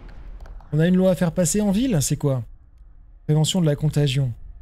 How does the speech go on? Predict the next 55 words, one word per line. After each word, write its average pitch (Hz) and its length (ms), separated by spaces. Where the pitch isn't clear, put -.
Ah 165 60
mais 214 140
oui, 277 120
c'est 214 160
vrai, 226 200
jusqu'à 151 260
présent 170 300
on 165 60
avait 156 140
la 147 120
quarantaine 165 420
soutenue, 202 480
mais 156 140
ces 151 200
logements 160 300
n'étaient 147 220
pas 190 180
occupés 175 340
parce 165 200
qu'on - 80
n'avait 139 180
pas 151 160
de 143 60
malades. 147 560
Donc 175 220
nos 151 160
habitants 151 360
se 180 120
sont 143 180
dit 180 160
on 190 80
pourrait 147 260
faire 226 320
plutôt 247 400
prévention, 202 760
pas - 100
de 196 100
prévention 160 460
de 226 60
contagion, 202 420
c'est-à-dire 156 440
que 151 160
c'est - 220
à 151 60
chacun, 220 480
à 165 80
chaque 208 260
individu 160 460
de 160 100
veiller 151 420
à 139 60
ne 139 100
pas 190 200
s'infecter 165 540
lui-même. 170 640